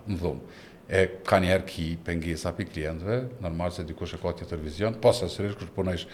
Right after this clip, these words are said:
me njerëz kreativ, që shën regjisort, a më nërësh, normal që ata i kanë idejat e veta, po një farë eksperiencë që e kom bo,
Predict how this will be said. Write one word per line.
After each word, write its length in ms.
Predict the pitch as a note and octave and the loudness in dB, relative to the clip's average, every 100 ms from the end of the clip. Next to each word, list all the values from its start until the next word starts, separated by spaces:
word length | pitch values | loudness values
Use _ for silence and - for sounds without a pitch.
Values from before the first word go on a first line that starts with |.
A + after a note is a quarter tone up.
| - - - | -14 -12 2
me 120 | G2+ | 4
njerëz 260 | G2+ F#2+ - | 4 4 4
kreativ, 520 | F#2+ F#2 - A#2 C#3 - - - | 6 6 8 6 6 -2 -10 -14
që 140 | - F#2 | -4 0
shën 240 | G#2 F#2 | 2 4
regjisort, 680 | F#2 E2+ F2+ - G2+ G#2+ - - - - - | 4 4 0 4 6 6 2 -6 -12 -16 -2
a 60 | F#2 | 4
më 120 | G2 | 6
nërësh, 200 | G#2+ G#2+ E2 E2 | 6 4 0 0
normal 300 | F2+ F#2 G2 | 2 4 6
që 100 | A2+ | 6
ata 160 | B2 | 8
i 40 | A#2 | 8
kanë 220 | A#2+ A#2 | 8 8
idejat 280 | A2+ A#2+ A#2 | 6 4 4
e 40 | A#2+ | 4
veta, 360 | A#2 - D#2+ - - - - - | 4 4 -2 -6 -14 -18 -20 -8
po 140 | - G2 G2 F#2+ - G2 | 4 6 6 2 -2 -2
një 80 | F#2+ | 4
farë 180 | G#2 G2 | 6 4
eksperiencë 440 | - G#2 G#2+ G2 E2+ | 2 2 2 0 0
që 120 | F2+ | 0
e 40 | |
kom 220 | F2+ F2 E2+ | 2 0 2
bo, 420 | G#2 A#2+ B2 | 4 4 2